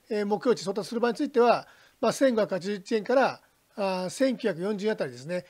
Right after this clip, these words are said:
え、先ほど二千三百七十四円だ、ね、アウトプット出したんですが、そこまで届かずに、まあ、二千円、ね、と、二千円の手前ぐらいですね、まで伸びてくるというね、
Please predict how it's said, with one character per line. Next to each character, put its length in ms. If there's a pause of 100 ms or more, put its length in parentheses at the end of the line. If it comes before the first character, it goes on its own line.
(180)
え、 60
先 180
ほ 60
ど 100
二 100
千 160
三 140
百 140
七 160
十 80
四 80
円 60
だ、 240
ね、 240
ア 80
ウ 60
ト 80
プ 80
ッ 20
ト 80
出 80
し 40
た 80
ん 80
で 80
す 140
が、 220 (260)
そ 160
こ 100
ま 120
で 60
届 200
か 100
ず 140
に、 360 (300)
ま 100
あ、 20
二 80
千 400
円、 220 (160)
ね、 220
と、 160
二 100
千 180
円 140
の 80
手 140
前 180
ぐ 60
ら 60
い 40
で 40
す 60
ね、 160 (360)
ま 140
で 120
伸 100
び 80
て 80
く 120
る 80
と 120
い 60
う 40
ね、 180